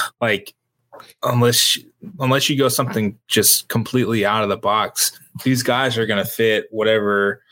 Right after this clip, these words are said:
scheme that Jeff Scott wants to bring in, right? And it's, it, I think Jeff Scott on this hire, he's gotta ha-, put some forethought on,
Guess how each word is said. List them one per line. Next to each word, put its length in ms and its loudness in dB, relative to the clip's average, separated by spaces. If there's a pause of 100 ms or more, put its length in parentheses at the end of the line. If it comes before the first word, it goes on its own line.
(720)
scheme 340 0
that 180 -4 (300)
Jeff 220 -2
Scott 220 -2
wants 220 0
to 80 0
bring 240 -2
in, 340 -2 (240)
right? 300 0
And 160 0
it's, 500 0 (260)
it, 180 0 (840)
I 100 0
think 180 -2
Jeff 180 0
Scott 400 -2
on 180 -2
this 140 0
hire, 260 0
he's 180 -2
gotta 380 0
ha-, 240 -4
put 220 0
some 260 0
forethought 580 -2
on, 220 -2